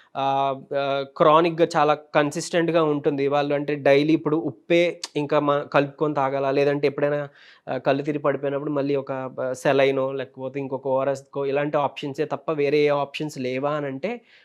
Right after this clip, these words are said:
ఉన్నాయి. మన ఆయుర్వేదిక్ సైడ్ అయితే ఉన్నాయి సార్. అందులో ఎస్టిమధు అని అంటాం, అతి మధురం. So అది దానికి ఉన్న సైడ్ ఎఫెక్ట్ ఏంటంటే బీపీ పెంచడం. So కాబట్టి మనం ఇక్కడ అలా వాడుకోవచ్చు అనమాట. లో బీపీ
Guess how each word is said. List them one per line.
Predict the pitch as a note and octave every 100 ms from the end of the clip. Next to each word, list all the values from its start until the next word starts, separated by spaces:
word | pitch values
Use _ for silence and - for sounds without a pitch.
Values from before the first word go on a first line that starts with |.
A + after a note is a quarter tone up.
| _
ఉన్నాయి. | D#3+ D#3+ B2+
మన | C3+
ఆయుర్వేదిక్ | C3 C3+ D#3 F3 D#3+
సైడ్ | D#3+ C3+
అయితే | C3 C3+
ఉన్నాయి | C#3+ B2+ A#2
సార్. | D3 G3 _ _ -
అందులో | C#3+ E3+ G3 G3 F3
ఎస్టిమధు | D3 - F#3 F3 D#3
అని | D#3 C#3+ F3
అంటాం, | D3 B2+ B2 B2+
అతి | C3 D3
మధురం. | C#3+ C3 B2+ A#2+ _ _ _ _ -
So | G3
అది | D#3 D#3+ G3+
దానికి | D#3 D#3+ E3+ E3
ఉన్న | E3+
సైడ్ | G3+ D#3 D3 F#3
ఎఫెక్ట్ | G3 A3 A#3
ఏంటంటే | G#3+ G3 G3 F#3+ B3
బీపీ | F#3+ G3 G3+
పెంచడం. | E3+ C3+ A#2 - _ _ - _ -
So | G#3
కాబట్టి | E3 D3 F3+ F3 C4+
మనం | C4+ G#3 G#3
ఇక్కడ | F#3 F3 G#3 G#3 D3+
అలా | E3 G3+
వాడుకోవచ్చు | F#3 D#3+ D3+ E3 D#3+
అనమాట. | C#3 C3
లో | C3 C#3 F3
బీపీ | G3 G#3+ G#3+ G3